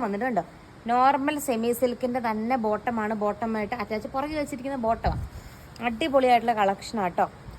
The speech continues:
അടിപൊളിയായിട്ടുള്ള കളേഴ്സും ബ്യൂട്ടിഫുൾ ആയിട്ടുള്ള മെഷീൻ എംബ്രോയ്ഡറി വർക്കും ആണ് വരുന്നത്. നാനൂറ്റി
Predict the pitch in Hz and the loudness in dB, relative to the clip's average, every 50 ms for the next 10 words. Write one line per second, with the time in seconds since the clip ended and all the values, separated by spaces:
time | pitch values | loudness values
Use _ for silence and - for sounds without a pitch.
0 | - - - - - 214 214 220 - - - 330 311 247 262 247 240 233 220 220 | -18 -18 -12 -8 -6 -4 -4 -6 -8 -4 -2 0 0 2 2 2 4 4 4 4
1 | 247 294 349 359 320 285 - - 208 - 220 208 208 208 220 226 220 - 269 294 | 4 4 4 2 2 0 -4 -6 -4 -2 0 2 4 4 4 4 4 2 0 -2
2 | 302 254 220 226 226 247 214 - 294 254 - 262 262 233 208 220 220 220 214 - | -2 -2 0 0 0 0 0 -2 -6 -10 -2 2 2 2 4 2 0 -2 -2 -2
3 | - 240 226 226 226 226 226 226 220 208 233 240 220 190 180 180 - - 262 254 | -2 -2 -2 0 0 2 2 2 0 0 -2 -2 -2 -2 -4 -4 -6 -2 0 2
4 | 220 190 185 185 185 233 330 349 - - - - - - - - - 240 240 262 | 2 4 2 2 0 -2 -4 -4 -8 -16 -20 -20 -20 -20 -20 -8 -4 0 0 2
5 | 269 277 285 294 | 2 2 0 0